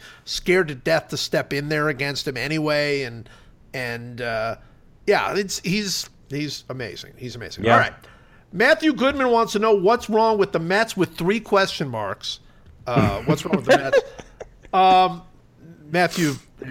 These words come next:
Speaker 1: I mean, I think three Mets got hurt while I read that tweet. So
Speaker 2: That's right.
Speaker 1: that's what's wrong with the Mets, right? They just, they're, they're, they, they can't stay healthy. Their,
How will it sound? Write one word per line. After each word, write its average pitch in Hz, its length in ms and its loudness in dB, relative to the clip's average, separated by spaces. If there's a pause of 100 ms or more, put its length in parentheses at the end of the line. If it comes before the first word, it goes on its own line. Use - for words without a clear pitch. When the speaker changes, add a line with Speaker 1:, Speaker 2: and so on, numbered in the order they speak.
(400)
Speaker 1:
I 117 60 -4
mean, 131 160 -6
I 131 120 -2
think 180 260 -2
three 151 220 0
Mets 139 240 -4
got 113 180 -2
hurt - 500 -4
while 117 440 -2
I 101 80 -4
read 110 260 -4
that 98 180 -8
tweet. - 340 -16
So 113 380 -6
Speaker 2:
That's 104 200 2
right. 90 140 4
Speaker 1:
that's 165 240 0
what's - 160 -10
wrong 135 180 -8
with 113 100 -12
the - 60 -12
Mets, - 280 -14
right? 156 180 -2
They 165 120 -2
just, 143 260 -6
they're, 147 280 -2
they're, 160 340 0
they, 170 340 -2
they 160 240 -6
can't 180 200 -6
stay 220 160 -2
healthy. 415 340 -2
Their, 131 360 -8